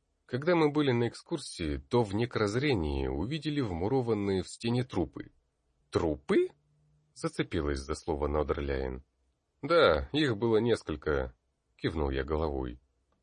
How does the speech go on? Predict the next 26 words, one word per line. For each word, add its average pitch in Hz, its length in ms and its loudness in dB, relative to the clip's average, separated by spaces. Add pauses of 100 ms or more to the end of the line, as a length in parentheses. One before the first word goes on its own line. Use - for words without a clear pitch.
«И 82 100 -2
то, 101 200 2
что 82 280 0
они 71 180 2
так 85 320 0
светятся 90 540 -4
некроэнергией, 85 1080 0
было 104 320 -2
очень - 360 -6
странно, 67 720 -2 (200)
потому 90 280 0
что - 160 -6
по 90 120 0
всем 82 280 -4
признакам 78 800 -2
умерли 147 360 0
они 135 300 0
достаточно 127 580 -4
давно, 80 540 -2 (260)
и 82 80 -2
некротические 80 920 -2
эманации 87 580 -2
должны 87 400 0
были 85 220 -2
давно 87 300 0
рассеяться. 73 800 -4